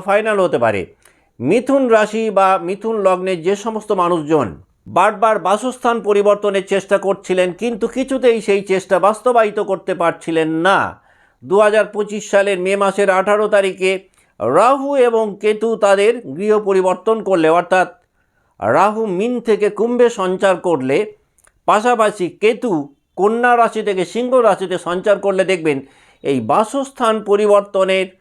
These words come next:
পসিবিলিটিস অনেকটাই বেড়ে যাবে, বা বাসস্থান পরিবর্তন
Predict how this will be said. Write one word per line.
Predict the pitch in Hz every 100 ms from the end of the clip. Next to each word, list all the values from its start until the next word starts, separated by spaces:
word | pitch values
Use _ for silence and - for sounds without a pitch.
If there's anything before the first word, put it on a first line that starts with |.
| _ _
পসিবিলিটিস | 165 190 196 190 185 180 180 165
অনেকটাই | 165 190 190 202 180
বেড়ে | 170 180 165
যাবে, | 160 139 107 - _ _ _ _
বা | - 117
বাসস্থান | 151 202 254 - 247 233
পরিবর্তন | 214 208 208 214 220